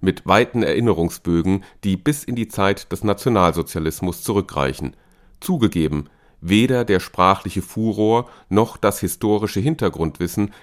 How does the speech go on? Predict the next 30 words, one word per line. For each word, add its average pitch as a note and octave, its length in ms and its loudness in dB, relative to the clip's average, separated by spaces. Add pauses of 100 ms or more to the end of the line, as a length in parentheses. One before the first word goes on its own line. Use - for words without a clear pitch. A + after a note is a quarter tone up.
entsprechen G#2 640 -2
dem E2+ 160 0
Horizont F#2 600 -2
einer D#2 200 0
Elfjährigen. D2 720 -2 (600)
Julia C3+ 300 4
Joost A2+ 480 -2
hat, - 380 -2
um G#2 240 2
die F2+ 120 -4
kindliche - 440 -2
Perspektive G2 760 -2
aufzubrechen, G#2+ 760 -2 (320)
zwischen D3+ 300 0
ihrer F#2+ 260 -2
Hauptfigur G#2+ 640 0
und - 120 -4
dem E2 160 -2
Text - 520 -6
eine G2 240 0
reflektierende A2 800 -2
Erzählinstanz - 920 -2
geschaltet. D2 640 -6 (540)
Technisch C3 520 2
geht F#2+ 220 -4
das F2+ 160 -2
nicht - 340 -4
ganz F2+ 320 -2
sauber D#2+ 380 0
auf, G#2+ 300 0